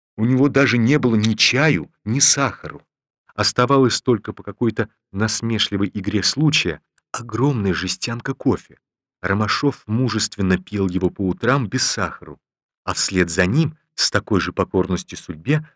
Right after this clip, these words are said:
допивал его Гайнан. И теперь, с гримасами отвращения прихлюбывая черную, крепкую, горькую бурду, подпоручик глубоко задумался над своим положением.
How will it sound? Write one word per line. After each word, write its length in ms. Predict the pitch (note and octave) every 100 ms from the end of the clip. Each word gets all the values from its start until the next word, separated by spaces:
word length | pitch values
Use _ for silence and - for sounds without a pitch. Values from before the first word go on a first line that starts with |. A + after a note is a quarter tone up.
| -
допивал 500 | G#2+ A2 F#2 A2 B2
его 380 | G2+ F#2+ A#2 -
Гайнан. 480 | - A2 A#2 F2+ D2 _ _ _ _ _ _ _
И 60 | G2+
теперь, 460 | - G2+ C#3+ C3 _ _ _ -
с 120 | E2+
гримасами 680 | F2+ A2 A#2+ B2 - G#2+ G#2+
отвращения 960 | G#2 - G#2+ G#2 - - B2+ G#2 F#2+
прихлюбывая 680 | F#2 G#2 - A2 F#2+ F2+ G2
черную, 600 | - - B2 F2+ E2 D#2
крепкую, 560 | - A2+ B2 - G2 F2
горькую 480 | F2+ A#2+ - F#2+
бурду, 500 | E2 F#2 F2 E3 D#3+ - _ _ -
подпоручик 880 | A2 - A2 B2 D#3 D#3 - - - _
глубоко 500 | G2+ A2 A#2 - B2
задумался 720 | G#2 G2 D#3 B2 G2 - F#2
над 160 | F#2+
своим 300 | - G#2 A#2
положением. 580 | G#2+ A2 A#2+ G2 D2+ D2